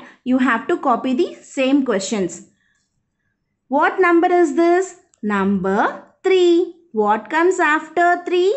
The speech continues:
थ्री के बाद कौन सा नंबर आता है? Number four. What number is this? Number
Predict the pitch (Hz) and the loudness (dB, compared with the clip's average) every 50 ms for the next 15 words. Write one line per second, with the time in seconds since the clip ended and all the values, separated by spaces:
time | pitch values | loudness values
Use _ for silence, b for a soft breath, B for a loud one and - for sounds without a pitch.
0 | - - - _ - 208 233 247 262 269 254 277 277 269 - 247 277 277 302 330 | -4 -10 -20 _ -10 -4 -2 -2 -2 -2 -2 -4 -4 -2 -2 -2 0 0 0 -2
1 | - - - 233 220 220 220 220 269 269 277 269 269 277 277 277 294 294 294 285 | -4 -4 -4 -2 -2 -2 -2 -2 0 2 2 4 4 4 4 4 4 2 0 0
2 | 285 277 294 302 302 302 320 320 311 320 330 370 523 - - B B B B B | -2 -2 -2 0 0 2 2 2 2 2 2 0 -2 -4 -8 B B B B B
3 | B _ - 196 196 196 190 190 196 196 185 196 196 196 202 220 254 339 605 698 | B _ -8 -4 -4 -2 0 0 0 0 0 -2 -2 -2 0 0 0 0 0 -2
4 | - - _ _ _ _ _ _ _ _ _ _ _ _ _ _ - 302 294 294 | -6 -10 _ _ _ _ _ _ _ _ _ _ _ _ _ _ -6 -4 -2 0
5 | 285 277 262 262 247 233 226 208 190 185 190 196 - _ _ _ _ _ _ _ | 0 2 2 2 2 2 2 0 0 -2 -6 -10 -16 _ _ _ _ _ _ _
6 | _ _ _ b b b b b b b b b 220 240 254 277 302 302 330 320 | _ _ _ b b b b b b b b b 0 2 2 2 0 0 0 0
7 | 302 311 302 294 320 320 330 339 330 - - 339 339 349 381 453 539 - - - | 2 2 2 0 2 2 2 2 2 0 0 0 2 2 2 0 0 -4 -8 -12
8 | - _ _ _ _ _ _ _ _ _ _ _ _ _ _ _ _ _ _ - | -16 _ _ _ _ _ _ _ _ _ _ _ _ _ _ _ _ _ _ -4
9 | 233 233 226 226 240 240 220 247 269 | -2 0 2 2 2 2 2 2 2